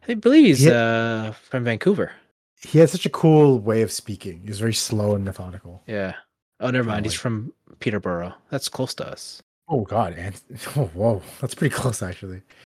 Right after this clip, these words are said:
Speaker 1: Yeah.
Speaker 2: So was the
Speaker 1: Yeah.
Speaker 2: English dub done in Ha-, Canada?
Speaker 1: That whole show's done in Canada.
Speaker 2: What?
Speaker 1: I think it was
Speaker 2: I
Speaker 1: Corus
Speaker 2: can't
Speaker 1: Entertainment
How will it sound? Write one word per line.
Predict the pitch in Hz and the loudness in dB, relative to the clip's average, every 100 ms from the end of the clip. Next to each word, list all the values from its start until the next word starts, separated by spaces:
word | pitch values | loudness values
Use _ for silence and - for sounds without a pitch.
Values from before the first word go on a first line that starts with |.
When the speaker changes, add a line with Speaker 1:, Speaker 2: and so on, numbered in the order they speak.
| _ 139 | _ -8
Speaker 1:
Yeah. | 110 - - _ _ _ _ _ - | -8 -10 -20 _ _ _ _ _ -10
Speaker 2:
So | - 160 | 2 4
was | 156 156 | 6 4
the | |
Speaker 1:
Yeah. | 170 | 4
Speaker 2:
English | 180 214 160 | 4 2 2
dub | 131 131 | 2 2
done | 113 113 | 2 0
in | 113 107 98 98 _ - | 0 -4 -6 -12 _ -14
Ha-, | 95 92 - | -14 -14 -8
Canada? | 104 95 143 202 _ _ _ _ - _ _ _ _ | -8 -6 -8 -10 _ _ _ _ -20 _ _ _ _
Speaker 1:
That | 147 165 | 2 6
whole | 311 | 6
show's | - 320 175 | 8 8 8
done | 120 | 6
in | |
Canada. | 113 104 92 - _ _ _ _ | 0 -4 -4 -10 _ _ _ _
Speaker 2:
What? | 139 151 160 208 - - _ _ _ _ | -12 -10 -6 -8 -8 -18 _ _ _ _
Speaker 1:
I | - | -8
think | 240 | 0
it | 269 | 0
was | 190 | 0
Speaker 2:
I | |
Speaker 1:
Corus | - 196 202 | 4 4 4
Speaker 2:
can't | 185 | -2
Speaker 1:
Entertainment | 143 147 254 | -2 -2 -2